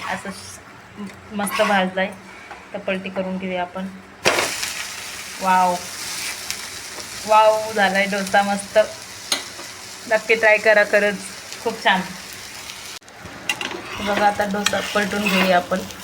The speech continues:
कसा झालाय. वाव, खूप छान मस्त झालाय, तुम्ही बघू शकताय. आणि बारीक गॅसवर, अ, भाजला गेलाय मी, म्हणजे, अ, बारीक गॅसवरच भाजलाय आणि बारीक गॅसवरच भाजायचा.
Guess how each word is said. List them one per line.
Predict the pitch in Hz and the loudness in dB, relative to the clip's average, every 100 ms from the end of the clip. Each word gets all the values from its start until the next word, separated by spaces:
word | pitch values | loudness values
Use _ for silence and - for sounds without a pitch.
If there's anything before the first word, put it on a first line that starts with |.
| - | -2
कसा | 190 185 | 0 4
झालाय. | - - 185 - - - - - - - - - 185 | 6 6 2 -4 -12 -14 -16 -16 -16 -16 -16 -8 4
वाव, | 190 190 190 | 4 4 0
खूप | 208 - | -6 0
छान | 220 202 196 | 6 8 8
मस्त | 196 202 - 202 | 2 0 -4 -2
झालाय, | 202 185 175 | 4 6 6
तुम्ही | 185 190 180 | 4 2 2
बघू | 190 | 0
शकताय. | 202 185 - 196 202 - - - - - - - - | -2 -2 0 0 0 -10 -16 -18 -18 -18 -18 -6 2
आणि | 190 196 | 2 8
बारीक | 208 202 185 | 8 8 6
गॅसवर, | 208 196 208 190 | 4 4 2 4
अ, | - 185 | 6 6
भाजला | 185 190 185 196 | 8 6 6 4
गेलाय | 190 190 190 | 2 4 4
मी, | 190 190 | 2 -2
म्हणजे, | 185 196 190 185 - | -6 -4 -2 0 2
अ, | 190 | 4
बारीक | 190 202 208 | 8 6 6
गॅसवरच | 202 208 220 233 214 | 4 4 4 4 6
भाजलाय | 208 185 208 | 6 8 8
आणि | 214 208 | 8 8
बारीक | 202 202 196 | 6 6 4
गॅसवरच | 208 202 208 196 | 2 2 2 4
भाजायचा. | 196 185 185 202 | 4 4 2 2